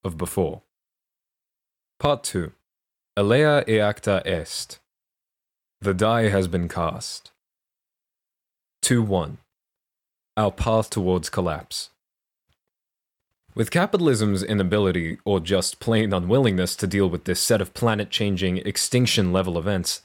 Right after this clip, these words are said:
it can only be seen as something inevitable. Although many environmentalist movements and politicians put forward proposals and projects, ideas for change, they fail,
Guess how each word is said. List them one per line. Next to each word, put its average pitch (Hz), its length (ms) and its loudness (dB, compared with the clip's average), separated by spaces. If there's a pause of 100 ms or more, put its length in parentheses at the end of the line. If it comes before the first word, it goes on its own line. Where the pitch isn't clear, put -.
it 147 60 -2
can 151 100 0
only 170 240 2
be 208 140 -2
seen 117 240 0
as 107 100 0
something 104 500 -2
inevitable. 87 680 -2 (680)
Although 131 320 4
many 120 360 4
environmentalist 101 720 0
movements 101 460 -2
and 87 100 -2
politicians 95 580 0
put - 240 -2
forward 113 360 0
proposals 110 600 0
and 87 140 -6
projects, 101 600 0
ideas 104 360 -2
for - 120 -8
change, 143 500 0 (240)
they 120 140 2
fail, 120 460 0